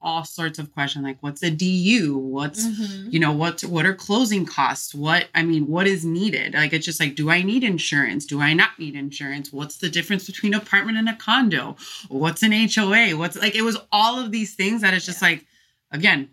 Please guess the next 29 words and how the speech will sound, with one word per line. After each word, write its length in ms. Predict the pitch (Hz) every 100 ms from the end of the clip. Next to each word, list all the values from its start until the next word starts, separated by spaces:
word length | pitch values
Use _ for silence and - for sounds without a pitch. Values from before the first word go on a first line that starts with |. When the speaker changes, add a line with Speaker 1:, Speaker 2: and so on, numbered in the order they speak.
| -
Speaker 1:
I 100 | 147
don't 120 | 175
know 100 | 233
how 80 | 233
to 80 | 220
be 140 | 151
an 80 | 143
adult. 400 | 123 127 139 -
So 320 | - 151 139 139 -
Speaker 2:
<laughs> 140 | -
Speaker 1:
what 200 | 180 196 214
are, 140 | 196
what 160 | 202 214
are 120 | 202
all 120 | 196
these 200 | 196 180
things? 420 | 180 156 - - - _ - -
So 180 | - 175
that 240 | 170 175
was, 140 | 208 202
I 100 | 185
think, 180 | 185
my 140 | 175 170
biggest 340 | 160 156 156
thing. 120 | 156
It 60 | 147
was 120 | 151
just, 140 | 151 160
like, 180 | 156